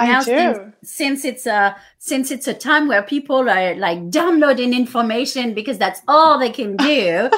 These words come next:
Speaker 1: <laughs>
Speaker 2: uh, why don't you give us a little bit, a little bit of background of,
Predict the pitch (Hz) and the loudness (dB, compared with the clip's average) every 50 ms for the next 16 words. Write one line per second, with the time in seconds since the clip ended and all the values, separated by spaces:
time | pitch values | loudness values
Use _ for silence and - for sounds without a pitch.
0 | - - 415 415 - - 277 302 - - 262 247 233 226 220 214 214 202 - - | 0 2 0 0 0 0 -2 -2 2 4 4 6 6 6 6 4 4 0 -2 -6
1 | 233 220 277 311 339 427 392 - - - 349 254 247 320 262 180 185 - - 247 | -2 2 2 2 4 2 0 0 -2 -4 -6 -4 -4 -4 -2 -2 -2 -4 -2 -4
2 | 240 233 247 247 247 247 214 233 240 240 233 233 - - - 208 208 202 196 202 | -4 -2 -2 -2 -2 -2 -2 -2 -2 -2 -2 -4 -8 -6 -2 0 0 2 2 0
3 | 202 226 240 262 254 247 247 247 262 202 208 190 208 214 - 233 220 220 214 202 | 0 -2 -2 -2 0 -2 -2 -4 -2 0 0 0 0 0 -2 -6 -6 -4 -2 -2
4 | 196 196 196 | -2 -2 -2